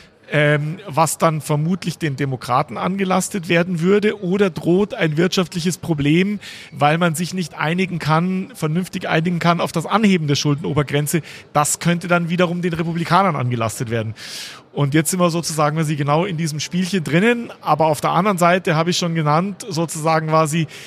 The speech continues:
in beiden Downside-Risiken oder auf beiden Seiten schlummern, äh, gewisse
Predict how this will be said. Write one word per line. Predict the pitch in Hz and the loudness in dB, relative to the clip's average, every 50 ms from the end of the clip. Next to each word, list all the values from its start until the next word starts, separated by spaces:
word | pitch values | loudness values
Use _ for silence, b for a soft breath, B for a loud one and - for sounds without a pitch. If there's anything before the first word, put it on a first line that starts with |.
| B B - - | B B -10 -8
in | 185 151 139 | -6 -6 -2
beiden | - 135 131 151 180 214 226 220 220 190 156 | 2 2 4 4 4 2 2 0 -4 -8 -2
Downside-Risiken | - 143 156 175 202 208 202 165 - - 151 156 160 170 160 - 139 165 180 185 156 185 - - 180 175 | 0 2 2 2 2 0 -2 -4 -2 -2 0 0 0 0 -2 -4 -6 -4 -4 -2 -2 -4 -6 -6 -6 -4
oder | 160 156 156 | -2 -2 -2
auf | 143 | -2
beiden | - 143 143 165 180 180 | 0 0 0 0 0 -2
Seiten | 151 151 147 156 170 175 147 | -2 -2 -2 -2 -2 -4 -6
schlummern, | - - 160 156 160 180 175 170 160 160 156 147 B B B B B B _ | -8 -4 -2 -2 0 2 2 2 0 -2 -6 -8 B B B B B B _
äh, | - 147 143 143 143 139 | -2 0 2 2 0 0
gewisse | 135 156 135 151 170 165 - - 165 156 156 156 147 139 | 0 -2 0 2 0 0 2 2 2 4 4 4 2 0